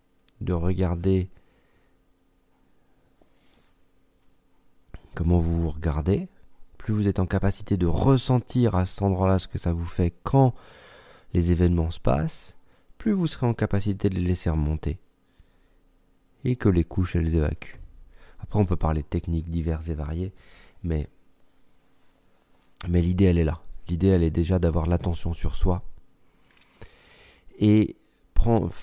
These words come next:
juste faire le constat que ce syndrome de l'imposteur, euh, c'est juste un module qui, qui est basé sur un manque d'estime et manque de confiance.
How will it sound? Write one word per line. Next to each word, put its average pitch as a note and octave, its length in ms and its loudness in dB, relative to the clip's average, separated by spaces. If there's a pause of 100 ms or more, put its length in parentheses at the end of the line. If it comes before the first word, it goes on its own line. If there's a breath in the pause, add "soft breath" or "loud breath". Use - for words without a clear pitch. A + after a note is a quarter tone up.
juste A#2 280 -4
faire B2 140 6
le G#2+ 80 6
constat F#2 460 0
que F#2 520 2
ce - 180 -4
syndrome F#2+ 460 2
de F#2+ 60 4
l'imposteur, F2+ 720 2 (1080 loud breath)
euh, E2+ 260 0 (240)
c'est F2+ 200 -4
juste F#2+ 260 -4
un F#2 80 2
module F2+ 460 0
qui, E2 400 -4 (240)
qui - 100 -4
est F2+ 40 2
basé F2+ 240 2
sur F2 200 -2
un F2 60 2
manque F2+ 200 4
d'estime F2+ 380 -2
et F2+ 60 2
manque F2 180 0
de F2+ 100 -2
confiance. - 460 -4